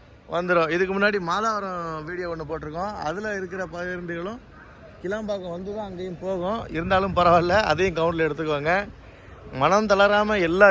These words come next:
வீடியோலையும் கமெண்ட் போடுறீங்க. So, உங்களுக்காக இந்த விலாகை நான் உங்களுக்கு இன்னைக்கு வந்து எடுத்திருக்கிறேன், பார்த்து தெரிஞ்சுக்கோங்க நண்பா. ஏதாவது ஸ்பெசிஃபிக்கான ரூட்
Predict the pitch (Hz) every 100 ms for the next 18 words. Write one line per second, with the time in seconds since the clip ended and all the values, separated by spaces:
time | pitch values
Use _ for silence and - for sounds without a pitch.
0 | 180 185 196 185 170 175 165 160 156 151
1 | 156 175 - - - - - - - -
2 | - - - - 135 131 127 123 127 131
3 | - - - - - - 151 180 196 180
4 | 180 185 202 214 - 156 147 156 175 175
5 | 170 151 151 147 143 135 139 147 135 147
6 | 165 139 127 117 - - - - - 165
7 | 175 143 160 175 170 160 147 143 147 143
8 | - - - - 165 190 196 196 190 220
9 | 214 220 220 208 185 175 165 202 170